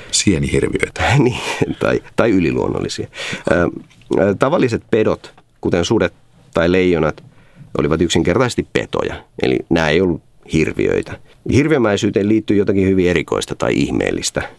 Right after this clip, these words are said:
Speaker 2: ää, epämääräistä ja epätäsmällistä.
Speaker 1: Niin, nämä on,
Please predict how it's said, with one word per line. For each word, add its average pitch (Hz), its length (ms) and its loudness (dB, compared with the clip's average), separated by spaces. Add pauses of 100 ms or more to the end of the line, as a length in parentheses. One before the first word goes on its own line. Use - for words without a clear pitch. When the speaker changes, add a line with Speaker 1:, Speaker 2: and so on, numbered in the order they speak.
(540)
Speaker 2:
ää, 60 300 2
epämääräistä - 920 -2
ja - 80 -2 (160)
epätäsmällistä. - 1200 -4 (720)
Speaker 1:
Niin, 113 460 4
nämä 120 180 2
on, 98 180 -2